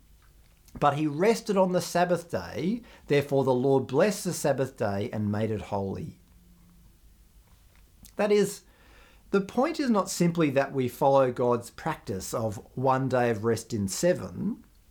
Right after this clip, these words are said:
The reason God stopped was to look back and enjoy and delight in all that he had made. Uh, to look back and enjoy all that he had accomplished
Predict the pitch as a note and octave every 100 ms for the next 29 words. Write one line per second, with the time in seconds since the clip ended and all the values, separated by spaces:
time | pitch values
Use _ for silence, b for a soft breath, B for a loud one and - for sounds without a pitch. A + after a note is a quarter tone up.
0 | - - - E3 E3 F3+ D#3 D3 C3+ C3
1 | A#2+ - - D3+ D#3+ - - C3+ C3+ C#3+
2 | C#3+ C#3+ - F#3 A#3 F#3 - B2+ A2+ A#2
3 | B2+ A#2+ D#3 F#3+ A3 C#3+ A#2 B2 B2 E3+
4 | A3+ B2+ - - C#3+ C#3+ D#3 D#3 C#3 B2
5 | C3+ B2 A#2+ D3+ G#3 F3 G#2+ G2 G2 -
6 | _ _ _ _ B B B B B B
7 | D3+ - - - D#3 E3+ D#3+ - D#3+ G3
8 | C3+ D3 B2+ B2 A#2+ B2+ G#3+ F3+ A2 -
9 | D3 D3+ D3 C#3+ B2+ C3 C3 C3 B2+ A#2
10 | - - D#4 - - F#3 - -